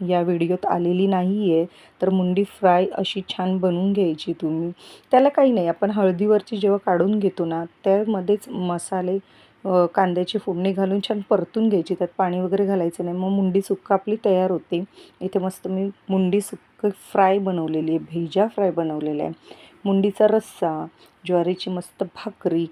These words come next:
कांदा, लिंब, सोबतच तुम्ही इंद्रायणीचा मस्त गरमागरम भात करा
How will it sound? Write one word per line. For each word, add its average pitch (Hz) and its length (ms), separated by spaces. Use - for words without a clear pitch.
कांदा, 165 480
लिंब, 202 320
सोबतच 185 680
तुम्ही 180 240
इंद्रायणीचा 185 600
मस्त 185 380
गरमागरम 180 680
भात 190 320
करा 165 240